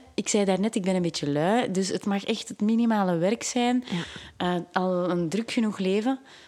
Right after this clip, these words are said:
Speaker 1: ehm, om nog een keer die, al die recepten... Dus we gaan voor eenvoudige receptjes.
Speaker 2: Ja.
Speaker 1: Eh, goeie,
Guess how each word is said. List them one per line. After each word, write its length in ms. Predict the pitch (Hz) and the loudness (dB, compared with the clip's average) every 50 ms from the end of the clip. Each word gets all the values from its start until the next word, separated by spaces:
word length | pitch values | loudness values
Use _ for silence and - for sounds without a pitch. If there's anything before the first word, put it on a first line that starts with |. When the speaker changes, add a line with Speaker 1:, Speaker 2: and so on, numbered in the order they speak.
| - _ _ | -20 _ _
Speaker 1:
ehm, 440 | 175 165 165 165 165 165 165 170 175 - | -4 -2 0 0 0 0 0 -2 -4 -4
om 160 | 180 175 175 | -4 -2 -2
nog 120 | 175 170 | -2 -2
een 140 | 170 175 160 | -2 -4 -4
keer 420 | - - 165 156 - - - - - _ | -4 -4 -4 -2 -4 -6 -6 -8 -12 _
die, 200 | _ 170 - - | _ -10 -6 -2
al 160 | - 190 196 190 | 0 0 0 2
die 120 | 202 190 | 0 0
recepten... 460 | 175 175 170 - 226 - - 226 - | 0 0 0 -2 -4 -2 -2 -4 -2
Dus 180 | 185 196 185 - | 0 -2 0 0
we 80 | 196 | 0
gaan 240 | 175 196 214 240 233 | 0 0 2 2 2
voor 120 | 214 208 190 | 2 2 0
eenvoudige 600 | - 202 190 180 160 175 202 233 254 262 240 240 | 2 0 0 0 2 2 2 4 4 2 2 0
receptjes. 680 | 190 180 - - 240 - - - 330 330 - - - - - - - - - - - - - - - _ _ _ - - | 0 0 0 -2 -2 -2 -2 -4 -4 -4 -4 -6 -8 -10 -14 -20 -20 -20 -20 -20 -20 -20 -20 -20 -20 _ _ _ -14 -10
Speaker 2:
Ja. 100 | - 190 - - - _ _ 170 - - | -8 -8 -8 -10 -14 _ _ -12 -4 -4
Speaker 1:
Eh, 160 | 165 - 170 | -2 -2 -2
goeie, 400 | - 180 196 226 247 294 339 | -2 0 2 4 4 4 2